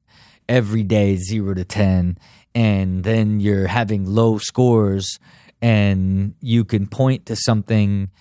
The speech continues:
uh, that is giving you a low score, and then, um, that happens a couple times, boy, there it is. It is so incredibly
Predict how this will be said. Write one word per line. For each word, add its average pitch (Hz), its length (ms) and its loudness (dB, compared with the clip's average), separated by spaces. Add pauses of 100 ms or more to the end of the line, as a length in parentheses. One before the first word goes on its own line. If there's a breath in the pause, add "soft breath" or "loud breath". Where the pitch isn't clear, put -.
(380 soft breath)
uh, 104 240 2
that 104 260 2
is 101 140 -2
giving 131 320 2
you 127 180 4
a 117 40 4
low 113 220 2
score, 156 680 0
and 123 260 0
then, 127 500 0 (400 soft breath)
um, 107 760 0
that 143 140 2
happens 139 360 0
a 113 60 -4
couple - 260 -4
times, 170 520 -2
boy, 185 540 -4
there 147 220 -2
it 127 80 0
is. 107 280 2
It 117 120 0
is 101 260 -2
so 147 260 2
incredibly 117 640 2